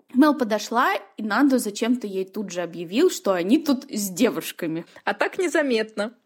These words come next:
Speaker 1: Но он потом опомнился и предложил Мел принести ей стул. Но она сказала, что "не надо мне никаких стульев, я сейчас ухожу, Телминья ждет нас снаружи". И вообще они просто зашли сюда сказать, что они не смогут остаться.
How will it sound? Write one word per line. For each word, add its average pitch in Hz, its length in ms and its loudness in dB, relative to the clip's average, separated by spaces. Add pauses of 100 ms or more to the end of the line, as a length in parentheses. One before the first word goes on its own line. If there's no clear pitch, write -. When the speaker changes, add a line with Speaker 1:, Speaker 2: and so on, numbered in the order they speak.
(160)
Speaker 1:
Но 262 160 8
он 320 100 4
потом 277 260 4
опомнился 349 560 2
и 269 40 4
предложил 226 540 -2
Мел 247 360 4
принести 226 540 -6
ей 285 200 4
стул. 185 440 -8
Но 220 120 0
она 262 160 4
сказала, 254 420 4
что 240 360 0
"не 247 120 4
надо 233 260 2
мне 202 160 -4
никаких 208 380 -6
стульев, 185 580 -8
я 240 120 0
сейчас 240 320 0
ухожу, 214 460 -2
Телминья 254 500 4
ждет 208 380 -6
нас 196 220 -8
снаружи". 220 600 -4 (260)
И 262 80 2
вообще 240 280 0
они 240 140 2
просто 226 320 -6
зашли 208 340 -4
сюда 277 280 0
сказать, 247 400 -2
что - 140 -4
они 208 120 -4
не 196 100 -8
смогут 233 360 -4
остаться. - 600 -8